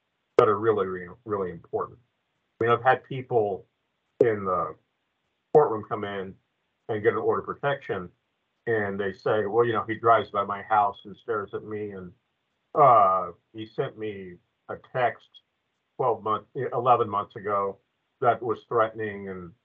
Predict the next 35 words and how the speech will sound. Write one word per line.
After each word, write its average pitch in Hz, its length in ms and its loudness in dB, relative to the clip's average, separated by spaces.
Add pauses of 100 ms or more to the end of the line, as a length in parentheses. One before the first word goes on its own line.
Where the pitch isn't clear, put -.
(400)
and 107 220 -2
I'm 101 80 -4
like, 95 240 0
"Well, 104 420 0
okay, 104 360 0
is, 92 180 -8 (520)
is, 101 100 2 (140)
is 113 160 -6
there 131 120 -6
anything 101 480 -6
else?" 127 200 0
They 107 80 -14
say, 113 80 -4
"Well, 117 380 4 (240)
he 127 80 -4
pulled 185 260 4
a 104 60 -6
gun 131 220 2
on 117 160 0
me 98 80 -10
last 95 360 -6
night." 95 380 -6
I'm 113 80 -16
like, 107 160 -6
"Okay, 123 220 -2
well, 110 160 -2
that's 143 260 4
the - 80 -8 (100)
kind 156 220 -2
of 139 140 -8
thing 110 320 -8 (380)
that 180 220 6
needs 151 320 -2
to 147 80 -4
be 113 420 -4